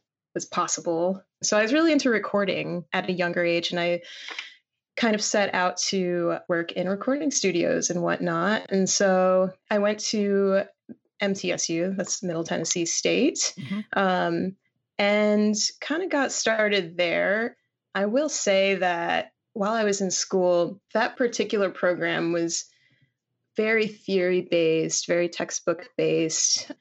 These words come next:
Speaker 1: You know, when I look back on it, I can remember getting studio time, but it was always at, like, the middle of the night.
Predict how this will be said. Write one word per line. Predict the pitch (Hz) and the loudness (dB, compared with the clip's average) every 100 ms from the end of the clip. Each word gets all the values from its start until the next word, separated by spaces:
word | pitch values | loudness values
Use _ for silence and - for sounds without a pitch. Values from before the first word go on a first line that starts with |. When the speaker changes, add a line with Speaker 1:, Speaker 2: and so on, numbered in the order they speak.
| _ _ _ _ | _ _ _ _
Speaker 1:
You | - 190 | 0 2
know, | 185 165 160 | 2 2 2
when | 185 | 2
I | 185 | 4
look | 214 208 | 2 2
back | 190 190 | 0 2
on | 196 190 | 0 2
it, | 180 170 - - | 0 -2 -6 -6
I | 185 180 | -2 -2
can | 170 202 180 175 - | -2 -2 -2 -4 -4
remember | - 196 185 180 175 175 _ - | 0 2 4 2 2 0 _ -4
getting | 196 208 226 | 0 2 0
studio | 226 233 226 226 220 | 0 0 2 2 2
time, | 226 214 220 208 | 0 0 0 0
but | 165 | 2
it | 165 | 2
was | 175 170 | 0 0
always | 165 165 165 - | 0 0 -2 -2
at, | - - | -6 -6
like, | - - _ - | -6 -6 _ -8
the | 175 | -4
middle | 160 - 160 | -2 -2 -2
of | 165 | -2
the | |
night. | 160 151 147 165 | -2 -2 0 -2